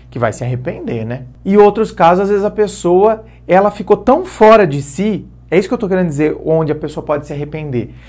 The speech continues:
Ela ficou tão fora de si pela paixão que ela faz coisas que não são da essência dela de fazer. Ela faz umas coisas assim que depois ela se arrepende por causa disso.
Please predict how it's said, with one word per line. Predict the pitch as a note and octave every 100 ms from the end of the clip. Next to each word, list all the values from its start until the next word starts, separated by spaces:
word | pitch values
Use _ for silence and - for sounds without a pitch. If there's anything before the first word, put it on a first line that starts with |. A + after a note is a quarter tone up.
| -
Ela | - A3
ficou | A3+ A#3
tão | C#4 F#4
fora | - B3 A3+ F#3
de | D3
si | C#3+ G3
pela | F#3 D#3
paixão | B2 B2+ - A#3+ A3 - -
que | -
ela | B3+ G#3
faz | - A3+ C#4+ D#4 -
coisas | - G#3+ D4+ A3+ D3+ B2 - - - - -
que | C4
não | C4 B3 D#4+
são | - C4+ E4+
da | F4
essência | A#3+ - G#3+ B3+ C#4
dela | A#3+ F3 G#3 F#3+ A#2+ - - - -
de | C#3+
fazer. | D3 D#3 B2+ C3
Ela | B2 C3
faz | A3 B3
umas | C#4 G3
coisas | - F#3 E3
assim | D#3+ A3
que | A3
depois | D#3 A3 A#3 - A#3 C#4+ C4
ela | G#3+
se | F#3
arrepende | E3+ D#3+ A#3 G3+
por | F3+ B3+ D#4+
causa | - G#3 C4
disso. | D4 G3+ C#3+ -